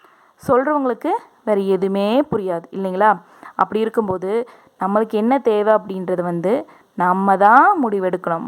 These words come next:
மத்தவங்கள சொல்றது எல்லாமே சும்மா நம்ம அட்வைஸை அட்வைஸா எடுத்துக்கணும். அதை முடிவுகளா கொண்டு போனோம்னா கடைசியில இரண்டாவது நண்பருக்கு நேர்ந்த கதி தான் நம்மளுக்கும் நேரும் அப்படின்ற ஒரு கதையை உங்களுக்கு சொல்லி முடிக்கிறேன்.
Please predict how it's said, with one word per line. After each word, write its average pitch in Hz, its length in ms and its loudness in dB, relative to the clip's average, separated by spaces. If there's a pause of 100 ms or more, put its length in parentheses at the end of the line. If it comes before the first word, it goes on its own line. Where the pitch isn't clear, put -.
மத்தவங்கள 185 640 0
சொல்றது 185 480 -2
எல்லாமே 180 480 0 (840)
சும்மா 226 300 -6 (160)
நம்ம 208 260 -4 (260)
அட்வைஸை 175 540 -2 (100)
அட்வைஸா 190 460 -2 (160)
எடுத்துக்கணும். 185 460 -4
அதை 185 260 -2 (140)
முடிவுகளா 196 540 2
கொண்டு 190 240 -2
போனோம்னா 180 440 -10 (500)
கடைசியில 208 520 -4 (500)
இரண்டாவது 220 540 2
நண்பருக்கு 196 480 -2
நேர்ந்த 190 320 -2
கதி 180 220 0
தான் 254 200 2
நம்மளுக்கும் 196 460 -2
நேரும் 185 360 -2
அப்படின்ற 185 400 -4
ஒரு 185 180 0
கதையை 180 420 0 (320)
உங்களுக்கு 190 320 -2
சொல்லி 208 320 -4
முடிக்கிறேன். 208 480 -2